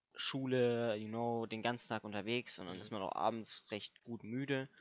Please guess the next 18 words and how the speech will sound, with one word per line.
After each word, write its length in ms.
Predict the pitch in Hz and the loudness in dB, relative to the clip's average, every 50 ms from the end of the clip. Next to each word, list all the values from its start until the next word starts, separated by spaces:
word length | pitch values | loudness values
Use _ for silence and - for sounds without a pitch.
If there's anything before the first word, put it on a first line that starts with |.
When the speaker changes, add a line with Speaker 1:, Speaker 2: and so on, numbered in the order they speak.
| - - - - - - - - - | -20 -20 -20 -20 -20 -20 -20 -12 -2
Speaker 1:
Und 80 | - 120 | 2 4
dann, 380 | 127 131 135 131 131 131 113 113 | 4 6 6 4 2 2 6 8
wenn 120 | 131 135 139 | 8 8 8
ich, 280 | 127 - - - - _ | 6 2 0 -2 -4 _
wenn 140 | - 107 123 | -2 -2 0
ich 100 | 123 - | 0 0
mal 80 | 123 113 | 0 4
Bock 260 | - 127 139 - - | 6 6 6 6 4
hab 140 | 143 120 - | 2 2 6
auszuschlafen, 720 | - 135 143 160 - - 143 - - 131 123 131 - 131 | 8 8 8 8 6 2 2 4 6 6 6 6 4 0
dann 100 | 117 110 | -2 -2
geh 60 | 104 117 | -2 -2
ich 120 | - - | 0 0
halt 100 | 113 92 | 0 0
wenig 140 | 117 110 107 | 0 -4 -6
früher 300 | - - - 151 156 156 | -8 -4 2 2 4 4
ins 160 | 156 165 - | 2 0 -2
Bett 240 | - 175 - - - | -2 -2 -2 -2 -6